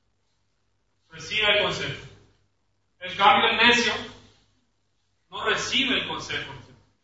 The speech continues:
Entonces, esto es para ver la diferencia que hay, ¿no es cierto?, entre el sabio y el necio.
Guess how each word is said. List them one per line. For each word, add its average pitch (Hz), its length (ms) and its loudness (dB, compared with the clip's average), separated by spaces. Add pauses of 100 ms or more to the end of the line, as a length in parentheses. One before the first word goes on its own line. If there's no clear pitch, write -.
(1600)
Entonces, 202 320 -4
esto 208 420 2
es - 60 -4
para - 300 8
ver 202 500 2 (2250)
la 185 160 0 (120)
diferencia - 680 4 (2500)
que 320 120 0
hay, 370 280 12
¿no - 80 4
es - 80 -2
cierto?, - 460 -4 (360)
entre 190 680 0 (800)
el 170 180 0
sabio 220 680 8 (220)
y 165 100 -4
el 160 140 4
necio. - 340 -2